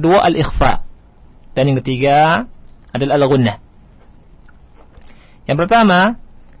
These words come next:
kita rubah, kita balik nun sakinah atau tanwin menjadi mim. Kita rubah nun sakinah atau tanwin menjadi mim. Kemudian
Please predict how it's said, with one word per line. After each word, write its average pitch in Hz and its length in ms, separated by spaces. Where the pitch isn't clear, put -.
kita 180 360
rubah, 185 320
kita 135 240
balik 147 320
nun 151 160
sakinah 151 720
atau 135 240
tanwin 139 480
menjadi 131 240
mim. 113 180
Kita 131 400
rubah 139 560
nun 127 200
sakinah 131 680
atau 120 240
tanwin 135 560
menjadi 123 240
mim. 131 300
Kemudian 220 760